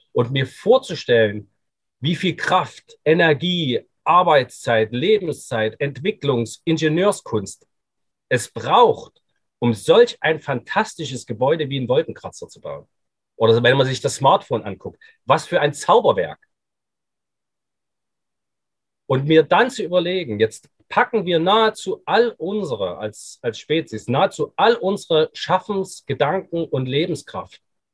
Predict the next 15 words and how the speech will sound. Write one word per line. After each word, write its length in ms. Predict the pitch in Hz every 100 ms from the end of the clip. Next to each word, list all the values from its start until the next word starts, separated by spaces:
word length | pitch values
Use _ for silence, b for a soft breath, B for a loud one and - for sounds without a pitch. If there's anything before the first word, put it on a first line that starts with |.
| _ _ _ _ _
in 240 | 127 123
diese 480 | - 196 220 196 180
Wolkenkratzer, 1040 | 135 220 202 - 175 175 - 175 175 170 -
Technologie, 760 | 170 - 160 147 139 190 196
Digitalisierung 840 | 147 175 160 156 156 143 170 160
und 200 | 160 156
so 160 | 160 131
weiter 220 | 127 117
und 140 | 113 113
so 80 |
fort. 340 | 113 120 - _ _ _ _ _ _ _ _ -
Was 420 | 117 214 - 180
wäre, 320 | 202 202 190
würde 200 | 175 185
passieren, 720 | - 156 - 208 214 151 208